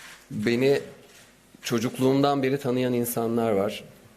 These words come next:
Bu salonun içinde beni uzun yıllardır tanıyan insanlar var. Ve aynı şekilde bu salonun içinde beni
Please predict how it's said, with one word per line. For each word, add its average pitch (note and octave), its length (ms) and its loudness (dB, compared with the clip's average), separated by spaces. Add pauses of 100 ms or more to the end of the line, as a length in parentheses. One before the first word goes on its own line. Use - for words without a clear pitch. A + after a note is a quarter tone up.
(640)
Bu A2 280 -6
salonun C3 460 2
içinde C3 600 2
beni A#2+ 180 4
uzun B2 280 2
yıllardır A2+ 580 4
tanıyan G2+ 340 2
insanlar F2 580 0
var. A2 340 0 (1000)
Ve A#2 120 4
aynı D3+ 240 2
şekilde B2+ 440 0
bu C#3+ 60 2
salonun C3 400 2
içinde A#2 680 2
beni B2 500 0